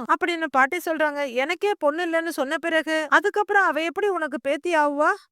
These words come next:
எங்களெல்லாம் பாக்குறதுக்கு உனக்கு என்ன கேன பைய மாதிரி இருக்கா? எங்க கூட தானேம்மா நீ இருக்க? எங்க மானம் அவமானத்துல உனக்கு பங்கு இல்லையா? அப்படியே மக பாசமும் பேத்தி பாசமும் காந்த மாதிரி புடிச்சு இழுக்குதா?"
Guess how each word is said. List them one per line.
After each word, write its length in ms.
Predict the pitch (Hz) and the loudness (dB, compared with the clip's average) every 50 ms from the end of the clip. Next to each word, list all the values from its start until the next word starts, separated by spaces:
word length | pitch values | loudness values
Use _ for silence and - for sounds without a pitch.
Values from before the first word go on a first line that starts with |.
| _ _ _ _ _ | _ _ _ _ _
எங்களெல்லாம் 520 | 254 294 311 320 349 349 349 370 392 392 - | -2 -2 0 2 2 2 2 2 2 2 2
பாக்குறதுக்கு 460 | 294 302 294 349 302 277 320 302 311 | 0 0 0 -2 -6 -6 -6 -6 -6
உனக்கு 180 | 285 254 277 | -4 -4 -4
என்ன 120 | 285 311 330 - | -6 -6 -6 -4
கேன 220 | - 277 302 339 370 294 | -2 -2 0 0 0 2
பைய 180 | 330 320 311 294 | 2 2 2 2
மாதிரி 320 | 285 294 294 277 302 285 | 0 -2 -2 -2 -2 -2
இருக்கா? 300 | 277 254 240 - 254 254 285 359 381 - _ | -2 -2 -2 0 0 2 2 2 -2 -4 _
எங்க 280 | - 247 285 302 330 403 | -4 -2 0 2 2 0
கூட 220 | 403 415 415 403 392 | 0 2 0 2 2
தானேம்மா 340 | 349 339 349 370 370 370 339 | 2 0 0 0 0 0 -2
நீ 120 | 294 277 | -2 -2
இருக்க? 260 | 269 269 277 - 269 269 302 359 392 - _ _ _ _ | -4 -4 -4 -2 -2 0 0 -2 -2 -6 _ _ _ _
எங்க 220 | 294 339 339 330 349 | -2 -2 0 0 0
மானம் 420 | 294 277 285 302 339 359 381 381 359 | 0 2 2 2 2 2 2 2 2
அவமானத்துல 640 | 320 277 285 330 339 370 359 349 339 - 349 330 302 | 2 2 0 0 -2 -2 -2 -4 -4 -4 -4 -4 -4
உனக்கு 220 | 294 277 262 233 262 | -4 -6 -6 -6 -2
பங்கு 260 | - 247 247 302 302 | -2 -2 -2 0 -2
இல்லையா? 360 | 359 330 311 285 262 247 262 311 370 - - _ _ | -2 0 0 2 2 4 2 2 0 -2 -10 _ _
அப்படியே 400 | - 285 320 - 370 381 392 392 370 | 2 2 2 4 2 2 2 0 2
மக 260 | 320 269 254 - 392 - | 0 0 0 0 0 4
பாசமும் 480 | - 370 359 349 359 339 330 330 311 - | 4 4 4 4 0 -4 -4 -4 -4 -4
பேத்தி 300 | 285 294 339 - 381 320 | -4 -4 -4 -4 -6 0
பாசமும் 440 | - 339 330 - 330 311 311 294 | 0 0 0 0 -2 -8 -8 -4
காந்த 360 | 233 277 277 330 370 370 381 370 | 0 2 2 2 2 2 0 0
மாதிரி 240 | 311 311 330 339 311 | 0 0 0 0 -2
புடிச்சு 280 | - 311 294 - - 330 | -4 -6 -8 -6 -6 -4
இழுக்குதா?" 480 | 311 269 277 330 - 349 285 247 277 | -4 -2 -4 -4 -4 -4 0 2 2